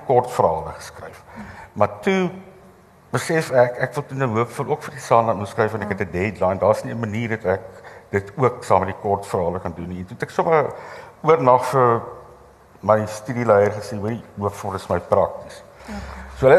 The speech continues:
Speaker 1: het eintlik niks te doen gehad met die manuskrip nie, maar, ehm, hy het toe verskyn, maar dit is 'n moeilike struktuur, dis twee stories wat een
Speaker 2: Ja,
Speaker 1: word.
Speaker 2: ja.
Speaker 1: En ek het min tyd gehad en ek het 'n maand voor die tyd nie geweet hoe gaan ek hierdie stories bymekaar bring nie.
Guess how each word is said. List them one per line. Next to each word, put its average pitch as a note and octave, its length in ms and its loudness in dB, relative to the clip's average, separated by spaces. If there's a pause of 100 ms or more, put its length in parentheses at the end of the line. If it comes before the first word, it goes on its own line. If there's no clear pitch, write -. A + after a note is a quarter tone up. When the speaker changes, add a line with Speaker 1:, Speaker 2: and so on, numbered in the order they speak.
Speaker 1:
het - 100 6
eintlik - 140 -6
niks - 200 0
te D#3 120 -6
doen D3 220 0
gehad A#2 340 8
met G#2+ 80 0
die G#2 100 -2
manuskrip F#2 600 0
nie, D#3+ 120 -4
maar, B2+ 440 6
ehm, A2+ 300 0
hy D#2+ 140 -2
het A2 120 -2
toe A#2+ 100 -8
verskyn, D3 520 2
maar C3 100 2
dit B2 120 -4
is G#2+ 100 -14
'n B2 80 -4
moeilike C#3+ 360 -2
struktuur, C#3 520 -12
dis A#2 240 -8
twee C3+ 160 -6
stories B2+ 380 -8
wat A#2+ 100 -4 (100)
een A#2 160 0
Speaker 2:
Ja, G3+ 140 2
Speaker 1:
word. A#2 400 4
Speaker 2:
ja. G3 180 -8 (320)
Speaker 1:
En - 60 0
ek A#2+ 60 2
het B2+ 120 -8
min C3 320 -2
tyd C3 220 2
gehad B2+ 300 4
en A2 100 -2
ek G#2+ 120 0
het B2 120 -4
'n A2 140 0
maand A2 320 4
voor B2+ 160 -8
die A#2 180 -6
tyd A#2+ 260 0
nie A#2 100 -10
geweet A2 440 -6
hoe G#2 140 -6
gaan B2 180 2
ek B2 120 0
hierdie A2 160 -8
stories A2 360 -8
bymekaar A2 560 4
bring G#2+ 380 0
nie. A2+ 180 -6